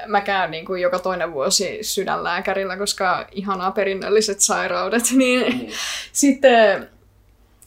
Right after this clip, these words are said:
Speaker 1: mä kävin yhdellä lääkärillä, tästä on joku neljä vuotta tai jotain sellaista, ja se oli sellainen, mm, aika vanhempi mieshenkilö, niin niin, mulla on sellainen kuin toi hypertrofinen kardiomyopatia, joka on siis sellainen, että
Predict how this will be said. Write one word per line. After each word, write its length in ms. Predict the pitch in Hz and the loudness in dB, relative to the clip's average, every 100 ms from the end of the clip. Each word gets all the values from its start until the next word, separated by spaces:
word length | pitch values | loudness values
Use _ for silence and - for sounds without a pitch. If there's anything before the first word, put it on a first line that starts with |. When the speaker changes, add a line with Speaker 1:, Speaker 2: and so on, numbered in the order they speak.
| - | 2
Speaker 1:
mä 120 | 226 | 4
kävin 300 | 226 247 226 | 6 6 6
yhdellä 460 | 220 220 214 202 - | 6 6 4 4 2
lääkärillä, 800 | - 262 254 220 180 175 170 156 - | 2 4 4 2 0 0 0 0 0
tästä 280 | 196 - | -2 -2
on 80 | 180 | -4
joku 300 | 180 - 135 | -6 -6 -6
neljä 440 | - - 165 180 165 | -8 -8 -6 -4 -2
vuotta 320 | 175 202 - | -4 -4 -4
tai 180 | 165 180 | 0 0
jotain 300 | 185 180 190 | 0 0 0
sellaista, 500 | 190 175 190 - 196 | -2 -2 -2 -2 -2
ja 100 | 196 | 0
se 160 | 220 | 2
oli 140 | 208 202 | 2 2
sellainen, 540 | 226 226 214 185 151 | 0 0 0 0 -4
mm, 300 | - 113 180 _ _ | -10 -12 -14 _ _
aika 400 | - 190 208 190 196 | -6 0 2 2 0
vanhempi 600 | 196 196 196 190 165 - _ _ _ - | -4 -2 -4 -6 -8 -14 _ _ _ -8
mieshenkilö, 800 | 180 180 185 196 196 196 190 208 - - - _ - | -4 -2 -2 -2 0 2 4 2 -2 -20 -20 _ -4
niin 380 | 202 185 180 - - _ _ - _ | -2 0 -2 -6 -12 _ _ -20 _
niin, 320 | 208 190 185 | 0 2 4
mulla 180 | 226 226 | 6 6
on 80 | 226 | 6
sellainen 580 | 226 202 196 185 185 | 4 4 2 0 -2
kuin 420 | 131 185 170 107 - | -2 0 2 0 0
toi 200 | 170 202 | 0 4
hypertrofinen 720 | 214 185 196 - - 165 185 | 4 4 2 -4 -4 -6 0
kardiomyopatia, 1000 | 190 170 - 135 160 147 - 190 - 185 | 2 2 -2 -8 -6 -6 -4 -4 0 2
joka 260 | 180 180 165 | 2 0 0
on 80 | |
siis 420 | - 147 180 - - | 0 0 0 0 0
sellainen, 420 | 104 104 156 147 | -4 -6 -6 -6
että 180 | - | -6